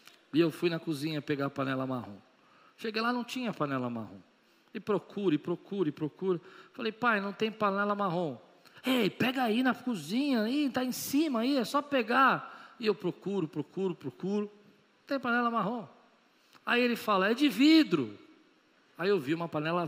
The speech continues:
verde, musgo, de vidro. Verde, irmão, verde, propriamente verde. E eu disse, "É uma marrom?"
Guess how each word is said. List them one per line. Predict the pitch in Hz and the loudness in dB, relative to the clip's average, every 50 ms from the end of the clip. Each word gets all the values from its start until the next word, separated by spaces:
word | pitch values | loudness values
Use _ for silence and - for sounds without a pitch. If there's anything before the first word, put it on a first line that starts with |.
| 123 107 - - | -4 -8 -8 -2
verde, | 127 156 175 180 185 175 147 123 135 | 2 4 6 6 6 4 2 -4 -6
musgo, | 131 127 131 151 180 196 202 185 147 123 110 - 110 101 92 92 90 - _ _ _ _ _ _ - - - - - - - - - - - - - | -6 -6 -4 -4 -2 -2 -2 -4 -4 -8 -12 -14 -16 -18 -18 -18 -20 -20 _ _ _ _ _ _ -20 -20 -20 -20 -20 -20 -20 -20 -20 -20 -20 -20 -10
de | - 165 175 | -6 -6 -4
vidro. | 120 110 156 190 196 180 139 123 117 101 87 87 - _ _ _ _ _ _ _ _ _ _ _ _ _ | -4 -2 0 0 0 0 0 -4 -6 -8 -8 -14 -20 _ _ _ _ _ _ _ _ _ _ _ _ _
Verde, | _ - 123 196 226 233 233 226 202 156 120 120 | _ 0 4 6 8 8 8 8 6 4 2 -4
irmão, | 113 104 101 101 | -8 -8 -12 -8
verde, | - 147 202 214 208 180 147 - - | 2 6 8 8 8 8 6 2 -4
propriamente | - - - - 208 254 269 262 - - 226 202 185 196 220 233 - 233 | -12 -16 -2 0 2 2 2 0 -2 -2 -2 0 0 0 -2 -2 -2 -4
verde. | 196 131 117 131 160 165 160 156 139 120 - - - - - - - - - - - - - - - _ - | -6 -2 2 6 8 8 8 8 6 4 0 -6 -14 -18 -20 -20 -20 -20 -20 -20 -20 -20 -20 -20 -20 _ 0
E | 151 165 | 2 4
eu | 175 170 | 4 4
disse, | 151 143 170 175 156 - - - 147 147 135 131 127 127 143 151 | 2 2 2 2 2 0 -2 0 2 2 2 2 2 0 0 2
"É | 175 202 | 2 2
uma | 214 214 220 214 | 4 4 2 4
marrom?" | 208 196 165 175 226 269 294 294 254 180 139 117 - - - | 4 6 6 8 8 10 10 10 8 6 4 0 -4 -10 -16